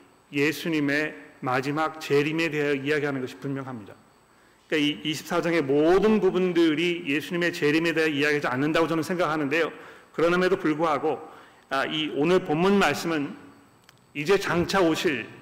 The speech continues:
예수님의 마지막 재림,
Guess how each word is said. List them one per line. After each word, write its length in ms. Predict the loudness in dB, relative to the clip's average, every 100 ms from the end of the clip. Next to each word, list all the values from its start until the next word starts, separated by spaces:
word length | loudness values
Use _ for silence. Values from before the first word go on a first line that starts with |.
| -20 -20 _ -2
예수님의 800 | 0 0 -2 0 -2 -4 -8 -10
마지막 720 | -2 0 0 -2 -2 -2 -6
재림, 500 | 0 2 2 0 -6